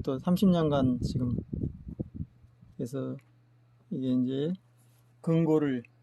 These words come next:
누구요? 어이, 고마-, 고맙습니다. <laughs> 네, 이게 이제 근고를 따뜻-, 이게 튼튼하게 해주거든요. 저는 이제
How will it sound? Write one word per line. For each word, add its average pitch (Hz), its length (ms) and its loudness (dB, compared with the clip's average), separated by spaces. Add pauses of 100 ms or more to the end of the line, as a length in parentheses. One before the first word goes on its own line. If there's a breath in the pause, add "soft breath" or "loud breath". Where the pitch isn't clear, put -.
(1120)
누구요? 196 500 8 (580)
어이, 220 140 6 (680)
고마-, 208 160 4 (640)
고맙습니다. 208 540 -4 (400)
<laughs> - 1400 -10
네, 131 200 -8
이게 147 240 -4
이제 147 220 0 (300)
근고를 175 540 6
따뜻-, 180 280 2 (160)
이게 143 240 -4 (640)
튼튼하게 185 440 4
해주거든요. 131 560 -2 (1400)
저는 131 300 -4
이제 131 260 -4